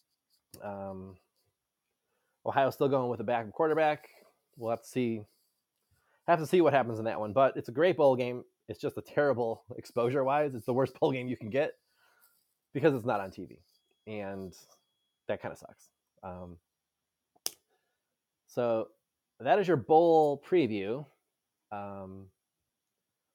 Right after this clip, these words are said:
all the other ones are easy to watch except for, um, Ohio's game. But if you're really motivated to watch it, barstoolsports dot com has it. Um,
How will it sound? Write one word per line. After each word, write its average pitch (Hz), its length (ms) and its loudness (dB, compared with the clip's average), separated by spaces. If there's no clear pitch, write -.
all 185 180 6
the 190 60 6
other 170 140 4
ones 147 140 -2
are 139 60 -2
easy 135 340 -4
to 123 80 -6
watch 123 300 -4
except 110 400 -8
for, 104 500 -4
um, 90 380 -14
Ohio's 156 340 -2
game. 180 300 -10
But 107 260 -4
if - 160 -10
you're 123 140 -4
really 135 180 0
motivated 139 400 0
to 127 60 -2
watch 143 220 2
it, 147 140 -2
barstoolsports 117 720 -4
dot 101 200 -2
com 143 420 -4
has 165 200 0
it. 220 140 -2
Um, 104 560 -16